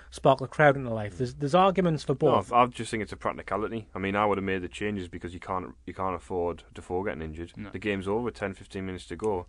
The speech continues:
Speaker 2: Just <clears throat> write it off as a bad job, get Defoe off. People like that, just put somebody else on because, you know, you don't, you can't have, you can't have those players getting injured, and they'll get burnt out because let's remember, he only made one
Speaker 1: He'd have been
Speaker 2: change.
Speaker 1: crucified
Speaker 2: He only
Speaker 1: if he took
Speaker 2: made,
Speaker 1: the paw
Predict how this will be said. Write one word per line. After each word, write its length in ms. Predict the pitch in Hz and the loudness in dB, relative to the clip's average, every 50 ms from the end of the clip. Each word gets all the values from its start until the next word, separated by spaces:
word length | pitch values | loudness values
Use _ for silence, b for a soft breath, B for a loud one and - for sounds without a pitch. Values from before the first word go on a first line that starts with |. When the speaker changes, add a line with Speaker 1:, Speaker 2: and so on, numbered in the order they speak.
| - - | -12 -12
Speaker 2:
Just 240 | - 101 92 - - - | -12 -12 -10 -8 -6 -4
<clears throat> 60 | 170 | -2
write 220 | 160 110 101 101 78 | 0 2 2 2 0
it 40 | |
off 120 | 101 98 104 | -2 -4 -6
as 80 | 101 101 | -8 -8
a 40 | 98 | -4
bad 240 | 104 101 98 95 | -2 -2 -2 -2
job, 320 | 95 92 85 85 85 85 - | -2 -2 -2 -2 -2 -4 -4
get 180 | - 117 113 - | -4 -6 -6 -6
Defoe 320 | - - - - 90 87 87 | -10 -12 -6 -4 -2 0 0
off. 300 | 87 87 - - - b b b b b b | 0 -2 -6 -12 -20 b b b b b b
People 240 | - 120 117 101 104 | -6 -4 -4 -2 0
like 220 | 104 101 101 87 | 0 0 0 0
that, 260 | 85 90 90 - - - - - - - - - - _ - - - | -2 -4 -4 -4 -8 -14 -20 -20 -20 -20 -20 -20 -20 _ -20 -14 -10
just 200 | - 90 - - | -10 -10 -6 -6
put 160 | - 101 - | -6 -6 -6
somebody 340 | - 95 92 92 87 92 90 | -8 -6 -6 -4 -2 -2 0
else 260 | 90 98 95 - - | 0 0 -2 -2 -4
on 200 | 87 90 95 92 | -4 -4 -4 -4
because, 440 | 92 90 - - 90 85 85 - - - - - - _ - - - - - - - - - - - - - - - _ - - - - - | -6 -8 -6 -4 -4 -4 -6 -8 -14 -18 -20 -20 -20 _ -20 -20 -20 -20 -20 -20 -20 -20 -20 -20 -20 -20 -20 -20 -20 _ -20 -20 -20 -14 -10
you 100 | 92 90 | -6 -4
know, 100 | 87 82 | -4 -4
you 120 | 85 85 82 | -4 -4 -4
don't, 200 | 92 92 95 87 | -4 -4 -4 -4
you 100 | 95 - | -8 -8
can't 260 | - - 104 101 95 | -4 0 0 2 2
have, 200 | 92 92 90 - - | 0 -2 -4 -8 -12
you 120 | - 101 98 | -12 -12 -8
can't 280 | - - 104 98 98 | -4 -2 0 0 2
have 140 | 95 95 92 | 0 -2 -2
those 220 | 95 98 95 92 - | -2 -4 -4 -4 -6
players 260 | - - 92 92 90 | -6 -6 -6 -4 -4
getting 220 | - 92 80 92 107 | -4 -4 -4 -2 -2
injured, 220 | 117 113 98 85 | -4 -4 -4 -4
and 100 | 90 92 | -4 -4
they'll 80 | 98 104 | -2 -2
get 180 | 127 127 127 | -2 -4 -2
burnt 240 | - 120 107 98 71 | -2 -2 -2 0 0
out 200 | 95 123 147 - - | -2 -4 -4 -4 -8
because 400 | 135 123 - 107 95 90 - - - - _ _ _ - - - - - - - - - - - - - - - - - - - - - - - - - 120 117 - 117 | -10 -6 -4 -4 -6 -6 -8 -12 -18 -20 _ _ _ -20 -20 -20 -20 -20 -20 -20 -20 -20 -20 -20 -20 -20 -20 -20 -20 -20 -20 -20 -20 -20 -20 -20 -16 -16 -16 -14 -2 0
let's 200 | 135 123 - - | 0 0 0 0
remember, 260 | 123 113 117 120 117 | -2 -2 0 0 2
he 60 | 113 | 2
only 160 | 117 113 113 | 2 2 2
made 160 | 110 110 107 104 | 2 2 0 2
one 180 | 110 117 123 | 2 2 4
Speaker 1:
He'd 60 | 123 | 4
have 40 | - 180 | 4 4
been 100 | 156 123 104 | 4 4 6
Speaker 2:
change. 60 | 104 | 6
Speaker 1:
crucified 380 | 190 190 165 - 165 135 143 131 | 8 6 6 6 4 4 6 8
Speaker 2:
He 60 | 135 | 8
only 160 | 139 143 135 | 8 6 6
Speaker 1:
if 60 | 135 | 6
he 40 | 127 | 6
took 120 | 127 120 117 | 6 6 4
Speaker 2:
made, 60 | 135 | 2
Speaker 1:
the 40 | - | 2
paw 240 | - 135 117 110 | 2 2 2 2